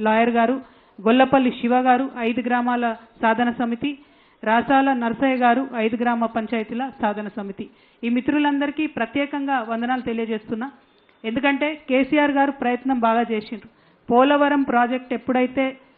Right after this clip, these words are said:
వాళ్ళు కెపాసిటీ పెంచుకుంటూ, స్పిల్‌వే కెపాసిటీని పెంచుకుంటూ పోతున్నారో, ముప్పై ఆరు వేల క్యూసెక్లకు పర్మిషన్ ఉన్నదాన్ని, ఏ, ముప్పై ఆరు లక్షల క్యూసెక్లకు పర్మిషన్ ఉన్నదాన్ని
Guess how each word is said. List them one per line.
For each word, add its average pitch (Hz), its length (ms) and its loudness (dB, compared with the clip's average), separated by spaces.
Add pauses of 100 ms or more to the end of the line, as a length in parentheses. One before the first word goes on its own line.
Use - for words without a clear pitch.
(140)
వాళ్ళు 233 460 4 (480)
కెపాసిటీ 277 520 2
పెంచుకుంటూ, 277 800 2 (440)
స్పిల్‌వే 277 440 6
కెపాసిటీని 262 640 -2
పెంచుకుంటూ 247 520 -2
పోతున్నారో, 240 580 -2 (360)
ముప్పై 277 300 2
ఆరు 277 180 6
వేల 269 220 2
క్యూసెక్లకు 294 680 0
పర్మిషన్ 254 520 -2
ఉన్నదాన్ని, 247 580 -2 (380)
ఏ, 226 100 0
ముప్పై 254 320 4
ఆరు 269 180 6
లక్షల 269 420 0
క్యూసెక్లకు 277 640 0
పర్మిషన్ 240 400 -2
ఉన్నదాన్ని 233 540 -2